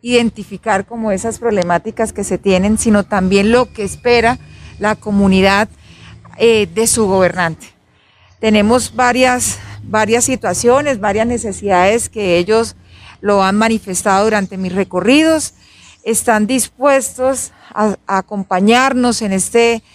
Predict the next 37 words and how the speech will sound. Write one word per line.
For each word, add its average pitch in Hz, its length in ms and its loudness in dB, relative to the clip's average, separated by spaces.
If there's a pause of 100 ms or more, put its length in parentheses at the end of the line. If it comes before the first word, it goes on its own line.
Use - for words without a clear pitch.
(320)
en 214 160 -2
este 202 380 2
proceso, 214 800 0
en 202 140 -6
estos 190 360 0
dos 226 180 0
años 220 360 -2
y 202 80 -6
medio. 254 500 0 (840)
¿Qué, 302 320 2 (120)
qué 302 100 -4
factores 311 680 0
o 208 340 -2
cuáles 233 280 0
son 262 180 -2
los 269 180 -4
temas 247 380 -4
que 226 180 0
ellos 220 320 0
quieren 233 380 0
que 233 120 -8
su 208 160 -6
gobernante 185 600 0
llegue 214 280 2
a 214 60 2
realizar 180 520 0 (140)
en 214 120 -4
estos, 214 520 0
en 196 140 -4
estos 196 460 -2
meses 214 520 0 (460)
que 226 100 -4
nos 196 180 2
restan 196 300 0
de 226 80 2
periodo? 262 460 2
Primero, 269 580 -2